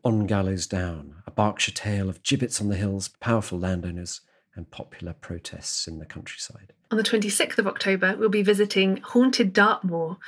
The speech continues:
Speaker 2: with writer Tom Cox.
Speaker 1: And on the second of November, all being well, we'll be out treasure hunting in the fields with mudlarker Lara Maitland.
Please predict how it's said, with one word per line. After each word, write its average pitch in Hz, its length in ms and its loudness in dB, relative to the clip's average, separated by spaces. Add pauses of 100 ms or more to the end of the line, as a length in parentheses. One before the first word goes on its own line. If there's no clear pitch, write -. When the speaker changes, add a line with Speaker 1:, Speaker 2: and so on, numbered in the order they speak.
(220)
Speaker 2:
with 185 160 4
writer 208 320 6
Tom 196 320 4
Cox. - 640 -6 (160)
Speaker 1:
And 127 140 8
on 139 80 8
the 127 80 4
second 143 320 2
of 131 240 -4
November, 127 560 2 (100)
all 135 220 6
being 104 280 4
well, 92 360 -2 (120)
we'll 90 140 -2
be 87 240 -6
out 80 180 -10
treasure - 300 -6
hunting 82 460 -8
in 78 80 -12
the 78 80 -12
fields 78 500 -8
with - 140 -18
mudlarker 90 600 -6
Lara 80 320 -10
Maitland. - 460 -16